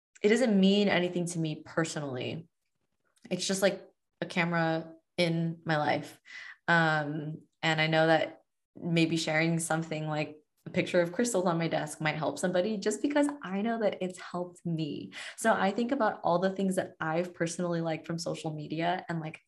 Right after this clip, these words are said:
I will try to emulate that, but in my own way, um, without so much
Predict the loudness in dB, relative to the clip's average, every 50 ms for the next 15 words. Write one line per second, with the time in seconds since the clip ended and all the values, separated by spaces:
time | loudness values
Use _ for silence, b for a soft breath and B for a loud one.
0 | -6 -4 -4 -2 -2 -2 -4 -4 -2 0 -2 -2 -2 -2 -4 -4 -2 -2 0 0
1 | 2 0 0 0 -2 -6 -6 -4 -2 -2 -2 -2 0 -2 -2 -2 -2 -4 -4 -4
2 | -4 -4 -4 -2 -2 -4 -6 -6 -4 -4 -4 -4 -4 -6 -8 -14 B B B B
3 | B B B B B B 0 2 4 4 4 2 -2 -2 -6 -6 2 4 4 4
4 | 4 0 -6 -4 0 0 0 0 0 -4 -6 -2 0 2 2 2 0 0